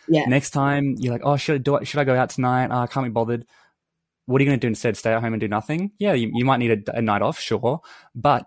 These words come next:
Speaker 2: just do it. You never know what's gonna happen.
Speaker 1: Yeah.
Speaker 2: Worst case scenario, you have a bad night and you go to sleep early. You, you go home early. Um, so it's like, just do it. This, just take that opportunity. Just take that TikTok job. Like, honestly,
Speaker 1: Yeah.
Speaker 2: I love that advice. That's really
Speaker 1: Yeah.
Speaker 2: good.
Speaker 1: I like that one. Um,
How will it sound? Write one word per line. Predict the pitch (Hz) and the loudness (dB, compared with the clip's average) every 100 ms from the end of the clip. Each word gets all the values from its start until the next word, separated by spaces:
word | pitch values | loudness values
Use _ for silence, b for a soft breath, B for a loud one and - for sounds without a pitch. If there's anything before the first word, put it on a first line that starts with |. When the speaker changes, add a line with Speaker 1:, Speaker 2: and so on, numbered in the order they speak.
| - | -12
Speaker 2:
just | - 135 | -12 -6
do | 127 113 | -2 -2
it. | 101 | -2
You | 127 | 0
never | 123 117 | 2 2
know | 117 | 0
what's | - | -2
gonna | 110 | -6
happen. | 110 - 101 b b b | -6 -8 -12 b b b
Speaker 1:
Yeah. | 139 | 4
Speaker 2:
Worst | 139 | 4
case | 147 123 | 0 -2
scenario, | 131 120 120 | 2 2 2
you | 117 117 | 0 2
have | 113 | 2
a | |
bad | 107 104 | 4 2
night | 104 104 104 - | 2 0 0 -4
and | 104 | -4
you | 98 | -2
go | 104 | -4
to | |
sleep | - 104 101 _ - | -4 -4 -4 _ -8
early. | 107 104 101 104 - | -2 0 0 -2 -6
You, | 120 113 | -4 -2
you | 110 | 0
go | 113 | 0
home | 110 107 | 2 2
early. | 104 104 101 b b b b | 2 0 -2 b b b b
Um, | 113 107 104 104 - | 0 0 0 -4 -8
so | - 113 | -4 -2
it's | 107 113 | -2 -6
like, | 110 _ _ - | -10 _ _ -18
just | 113 - - | -16 -14 -8
do | 110 | -6
it. | 104 110 | -6 -8
This, | 113 - - _ - 127 | -12 -14 -20 _ -16 -8
just | - 127 | -6 -4
take | 127 123 | -4 -4
that | |
opportunity. | 113 - 117 110 104 101 | -4 -4 -6 -2 -2 -4
Just | - 120 | -8 -10
take | - 120 | -6 -4
that | 120 | -4
TikTok | - - 110 104 | -8 -8 -6 -4
job. | 104 98 101 | -4 -4 -8
Like, | 139 107 | -10 -6
honestly, | 117 117 110 110 123 147 b | -4 -4 -4 -4 -6 -8 b
Speaker 1:
Yeah. | 175 165 160 - | 0 0 0 -2
Speaker 2:
I | |
love | 107 101 | 0 2
that | 98 | -2
advice. | 98 98 101 - | -4 -4 -6 -8
That's | 107 - | -10 -6
really | 107 104 | -2 -2
Speaker 1:
Yeah. | 98 | -2
Speaker 2:
good. | 101 101 104 _ - | -6 -8 -12 _ -8
Speaker 1:
I | 147 | -4
like | 143 | -2
that | 127 - | -4 -8
one. | 165 160 B B B B 170 | -10 -14 B B B B 4
Um, | 175 170 175 - | 6 6 4 0